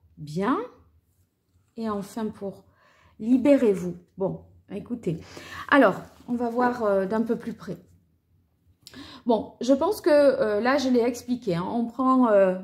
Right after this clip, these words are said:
le, la vie sentimentale comme un sujet à part entière, euh, voilà, et on se met un petit peu, euh,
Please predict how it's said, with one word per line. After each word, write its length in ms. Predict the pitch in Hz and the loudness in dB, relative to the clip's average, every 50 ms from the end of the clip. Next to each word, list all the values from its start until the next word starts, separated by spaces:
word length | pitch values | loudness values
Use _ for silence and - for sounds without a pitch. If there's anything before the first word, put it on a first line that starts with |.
| - _ - | -12 _ -12
le, 600 | 190 196 190 180 175 170 165 170 165 165 160 165 | -8 -6 -6 -4 -4 -4 -4 -6 -6 -6 -6 -4
la 140 | 185 196 196 | -4 -4 -4
vie 140 | 196 233 240 | -4 -4 -4
sentimentale 920 | - 269 226 214 - 262 226 214 202 - - 240 240 269 294 285 262 247 254 | -2 -2 -2 0 0 0 0 0 -2 -2 0 2 2 4 4 4 2 2 0
comme 220 | 254 233 233 220 | -2 -2 0 0
un 180 | 208 196 196 196 | 0 -2 -2 -4
sujet 500 | 190 - - 240 208 208 247 226 - - - | -6 -8 -8 -8 -4 -2 -2 -2 -2 -2 -4
à 60 | 226 | -6
part 260 | - 262 240 214 220 | -4 -4 -4 -4 -4
entière, 720 | 214 208 214 - 233 226 262 285 294 269 294 269 - - | -6 -6 -6 -4 -2 0 0 0 0 0 -2 -2 -2 -4
euh, 300 | - 190 190 185 180 180 175 | -4 -4 -2 -2 -2 -2 -2
voilà, 320 | 190 202 180 175 175 - - | 0 0 0 0 0 0 0
et 100 | 220 214 | -2 0
on 100 | 208 220 | -2 -2
se 160 | 214 - 254 | -2 -2 -2
met 280 | 233 220 233 240 277 330 | 0 2 2 4 4 2
un 220 | 339 294 220 226 | 2 0 0 -2
petit 180 | 220 220 - 240 | -2 -4 -6 -12
peu, 400 | - - 240 254 277 294 269 | -10 -4 0 2 4 4 4
euh, 40 | 226 | 2